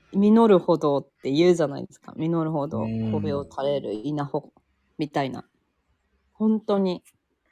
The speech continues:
Speaker 1: 腰が低い。
Speaker 2: あとね、言葉が丁寧、怖いぐらい。
Speaker 1: うん。なんか、誰に対しても、ちゃんと目線を下げて話してくれる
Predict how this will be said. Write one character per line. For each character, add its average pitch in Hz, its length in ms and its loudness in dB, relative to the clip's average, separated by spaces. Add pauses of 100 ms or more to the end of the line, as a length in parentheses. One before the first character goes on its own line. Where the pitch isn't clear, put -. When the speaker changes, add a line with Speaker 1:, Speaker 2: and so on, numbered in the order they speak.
(240)
Speaker 1:
腰 185 260 -2
が 165 100 0
低 - 220 -10
い。 - 120 -8 (1120)
Speaker 2:
あ 104 100 -4
と 95 100 -8
ね、 90 340 -6
言 107 260 -10
葉 127 100 -2
が 98 100 -4
丁 101 220 -4
寧、 82 180 -8 (180)
怖 107 320 -8
い 107 60 -4
ぐ 110 100 -4
ら 92 100 -6
い。 - 40 -20 (1400)
Speaker 1:
う 175 40 -16
ん。 165 220 -16 (1000)
な 196 140 0
ん 190 60 0
か、 190 360 2 (180)
誰 277 220 4
に 277 160 0
対 277 260 4
し - 80 -12
て 277 160 0
も、 349 380 2 (640)
ち - 100 -12
ゃ 185 60 -2
ん 180 60 -2
と 180 80 -4
目 180 200 0
線 180 300 -2
を 180 60 -4
下 180 220 0
げ 160 160 -6
て 156 360 -4
話 156 400 -12
し - 80 -20
て - 80 -18
く - 160 -18
れ - 160 -16
る - 220 -14